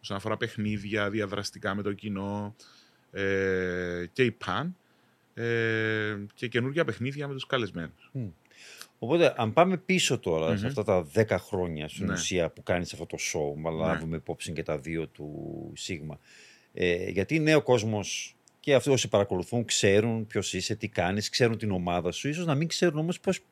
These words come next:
Speaker 2: προέκυψε αυτή η ομάδα. Τι ήταν αυτό, προ-, προ-, πώς έγινε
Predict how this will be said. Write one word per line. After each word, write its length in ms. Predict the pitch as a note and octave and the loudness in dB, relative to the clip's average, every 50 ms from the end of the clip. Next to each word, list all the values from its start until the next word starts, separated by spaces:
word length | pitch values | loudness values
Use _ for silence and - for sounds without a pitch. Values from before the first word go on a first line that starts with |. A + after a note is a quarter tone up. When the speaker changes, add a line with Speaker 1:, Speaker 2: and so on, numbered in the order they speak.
| - | -4
Speaker 2:
προέκυψε 880 | - C3+ C#3+ D#3+ G3+ G#3 - - F#3+ - - - - - - D2+ - - - _ _ | 2 6 8 8 8 6 4 -2 -14 -8 -6 -6 -4 -4 -4 -6 -8 -10 -16 _ _
αυτή 640 | - F#2 F2+ - - _ - G2 F2+ F2 E2+ F2 - - | -12 -12 -12 -12 -12 _ -6 -4 -4 -4 -6 -8 -8 -6
η 120 | G2+ F#2+ | -4 -2
ομάδα. 480 | F#2 F2+ E2 F2 E2+ E2 D#2 C#2+ - - | -2 0 0 -2 -2 -2 -2 -4 -6 -8
Τι 80 | - | -4
ήταν 180 | D3+ - F#3 E3+ | -2 0 0 0
αυτό, 420 | C#3 - - - - - G2 G2 F#2 | 0 -2 -6 -6 -2 0 2 2 2
προ-, 160 | - F#2+ F#2+ | 0 -2 0
προ-, 220 | F#2 - G2+ G2 - | 2 2 2 2 2
πώς 240 | C#3 D3 - - | 0 -2 0 2
έγινε 340 | D#3+ D3+ D3 B2+ C3 A#2+ A2 | 2 2 2 2 2 0 0